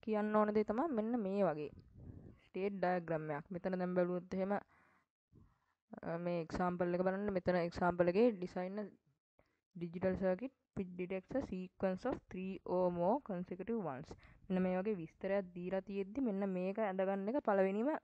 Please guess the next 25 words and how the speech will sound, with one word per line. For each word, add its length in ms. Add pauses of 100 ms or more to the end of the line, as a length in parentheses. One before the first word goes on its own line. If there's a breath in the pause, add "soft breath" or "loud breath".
(120)
දේ. 220
ස්ටේට් 280
ඩයග්‍රෑම් 400
එක 60
ඇඳගන්න 380
එක. 200 (1000 soft breath)
අපිට 200
දීලා 200
තියෙන 240
විස්තරේ. 400 (180)
ඊට 180
පස්සේ 200
මේක 260
ඇඳගන්න 880
එක 100 (140)
පැටළුනොත් 560
එහෙම, 180
වැරදුනොත් 500
එහෙම 160
එතනින් 320
එහා 180
වරදිනවා. 320
ඒ 60
නිසා 200
මේක 240